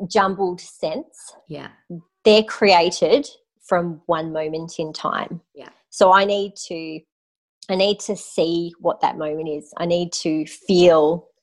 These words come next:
Speaker 1: you know, what does that moment feel like? So I need to
Speaker 2: Yeah.
Speaker 1: get as much from them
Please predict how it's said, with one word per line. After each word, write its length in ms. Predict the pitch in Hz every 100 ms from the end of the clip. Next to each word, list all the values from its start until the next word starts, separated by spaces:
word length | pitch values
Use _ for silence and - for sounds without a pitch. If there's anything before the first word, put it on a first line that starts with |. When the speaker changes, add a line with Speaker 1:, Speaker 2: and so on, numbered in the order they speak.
| _ _ _
Speaker 1:
you 100 | 208
know, 100 | 190
what 200 | 170 226
does 140 | - 190
that 160 | 185 190
moment 400 | 190 180 175 -
feel 320 | - 165 175
like? 260 | 147 147
So 160 | - 185
I 60 | 190
need 220 | 226 240
to 80 | 170
Speaker 2:
Yeah. 40 | 190 175
Speaker 1:
get 40 | 165
as 140 | 170
much 340 | 185 170 - -
from 240 | - 165 151
them 400 | 156 147 233